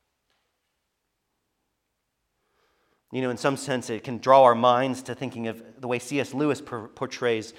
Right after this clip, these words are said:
Jesus, if you will, as a lion. He says those famous words that he's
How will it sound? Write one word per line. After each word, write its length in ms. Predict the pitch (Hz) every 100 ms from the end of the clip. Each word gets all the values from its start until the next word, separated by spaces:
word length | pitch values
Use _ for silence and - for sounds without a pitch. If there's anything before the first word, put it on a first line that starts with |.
| - -
Jesus, 640 | 104 135 147 107 82 -
if 160 | 113 -
you 80 | 107
will, 160 | 104
as 100 | 107
a 60 | 107
lion. 560 | 104 127 135 123 101 85
He 80 | 101
says 300 | - 113 113
those 200 | 104 -
famous 360 | 113 110 98
words 400 | 120 120 113 98
that 120 | 101
he's 200 | - 107